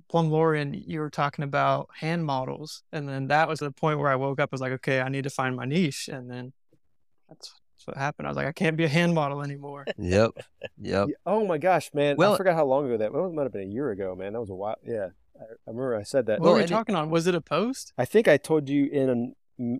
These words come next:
Speaker 3: message, I said about us
Speaker 1: Okay.
Speaker 3: hand models. There's a lot of us out there where we're literally just high speed.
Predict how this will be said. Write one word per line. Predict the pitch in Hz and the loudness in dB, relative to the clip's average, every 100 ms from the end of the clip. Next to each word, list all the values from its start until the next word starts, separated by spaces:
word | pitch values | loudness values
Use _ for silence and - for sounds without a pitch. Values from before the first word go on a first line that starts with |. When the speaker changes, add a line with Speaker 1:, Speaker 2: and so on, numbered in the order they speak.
| - | -4
Speaker 3:
message, | 135 139 - 117 113 | 2 2 2 -2 -2
I | |
said | 107 - 120 104 _ _ _ - | 0 2 2 0 _ _ _ -2
about | 127 131 123 139 | 6 8 8 6
us | 151 - | 2 2
Speaker 1:
Okay. | 131 | 0
Speaker 3:
hand | 135 123 | 0 0
models. | 107 107 104 101 | 0 0 -2 -6
There's | 107 98 | -10 -8
a | |
lot | 104 104 | -4 -4
of | 98 | -4
us | 98 120 | -6 -4
out | 117 - | -6 -4
there | 98 92 90 _ _ | -8 -8 -12 _ _
where | 110 104 98 | -4 -2 -2
we're | 98 107 | -4 -4
literally | 107 113 104 101 | -2 -2 -2 -4
just | 98 - | -8 -8
high | - 113 | -2 -2
speed. | - - 113 110 107 | -4 -6 -4 -4 -6